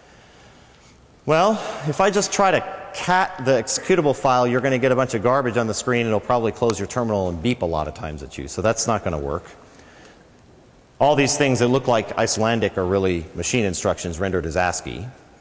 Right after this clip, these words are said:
okay? Well, if I try to look at it in, in hexadecimal format, O D dash X will print out a file and show you the hex. Well, that's not that useful either. Well, how about using the disassembler, objdump is a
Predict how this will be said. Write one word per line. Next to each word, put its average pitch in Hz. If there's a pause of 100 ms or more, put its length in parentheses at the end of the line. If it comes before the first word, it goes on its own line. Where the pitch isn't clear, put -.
(140)
okay? 90 (1300)
Well, 165
if 190
I 180
try 208
to 214
look 196
at 180
it 165
in, 147
in 131
hexadecimal 160
format, 131
O 151
D 139
dash 127
X 131
will 110
print 139
out 127
a 107
file 117
and 104
show -
you 107
the 95
hex. -
Well, 131 (240)
that's 123
not 113
that 110
useful 110
either. 135 (840)
Well, 151
how 240
about 202
using 180
the 139
disassembler, 160
objdump 127
is 101
a 98